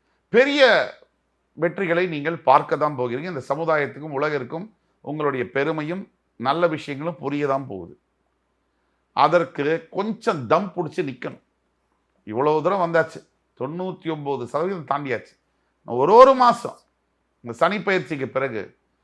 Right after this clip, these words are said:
அருமையான காலகட்டங்கள் மகரத்துக்கு. நூத்திற்கு நூறு சதவீதம் மார்க்கு நான் மகரத்துக்கு கொடுப்பேன். ஏன்னா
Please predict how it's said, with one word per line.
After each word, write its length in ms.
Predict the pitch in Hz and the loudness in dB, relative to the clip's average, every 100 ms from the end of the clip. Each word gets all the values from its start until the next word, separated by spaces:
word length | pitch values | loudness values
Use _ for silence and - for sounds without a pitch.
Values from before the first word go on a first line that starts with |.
| _ _ | _ _
அருமையான 720 | - 135 170 196 214 247 285 | -4 -2 -2 2 4 6 4
காலகட்டங்கள் 720 | - 170 175 165 147 - 135 151 | 2 4 4 2 -2 -4 -6 -4
மகரத்துக்கு. 580 | 117 127 117 98 - _ _ _ _ _ | -2 0 -2 -6 -18 _ _ _ _ _
நூத்திற்கு 800 | - 156 254 311 - 262 196 247 | -8 -2 0 -2 -2 -6 -4 -6
நூறு 380 | 190 185 247 247 | -4 0 0 0
சதவீதம் 500 | - 185 190 202 175 | 0 0 -2 -4 -2
மார்க்கு 580 | 139 151 135 - 107 - | 2 2 0 -4 -8 -8
நான் 280 | - 117 104 | -6 -6 -4
மகரத்துக்கு 600 | 113 143 160 123 120 113 | -2 -2 -2 -6 -12 -12
கொடுப்பேன். 240 | 98 - _ - | -14 -16 _ -4
ஏன்னா 640 | 117 123 104 147 143 | -2 -2 -2 -6 -8